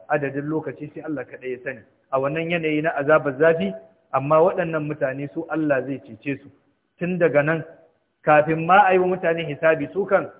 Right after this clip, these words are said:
Allah zai sa su ƙarƙashin inuwar al'arshinsa.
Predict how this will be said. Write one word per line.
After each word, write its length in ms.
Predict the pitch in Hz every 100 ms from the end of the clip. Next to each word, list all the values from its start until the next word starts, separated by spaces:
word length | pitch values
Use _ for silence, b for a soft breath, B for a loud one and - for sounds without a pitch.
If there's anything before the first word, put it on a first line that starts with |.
| _ _
Allah 280 | 160 160 143
zai 280 | 139 147 123 -
sa 160 | 156 151
su 80 |
ƙarƙashin 440 | 139 127 135 139 143
inuwar 300 | 156 156 147
al'arshinsa. 640 | 127 123 127 - 110 -